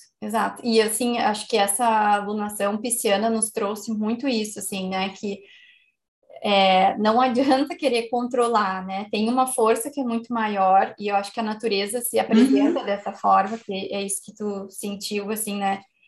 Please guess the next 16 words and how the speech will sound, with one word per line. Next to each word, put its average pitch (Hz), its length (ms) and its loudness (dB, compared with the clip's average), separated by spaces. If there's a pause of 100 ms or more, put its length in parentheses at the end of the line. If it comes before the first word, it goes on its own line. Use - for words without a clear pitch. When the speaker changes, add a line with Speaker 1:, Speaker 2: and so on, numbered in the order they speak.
(160)
Speaker 1:
A 208 100 0
natureza, 226 500 6
ela 370 120 2
é 359 40 2
soberana, 294 880 2 (120)
né? 208 420 -10
Não, 196 680 -6
eu 214 120 -2
fui 240 180 0
no 277 120 4
mar 233 320 6
agora, 208 380 4
que - 100 -8
aqui 220 180 -12
tá 226 140 -8
chovendo, 220 720 0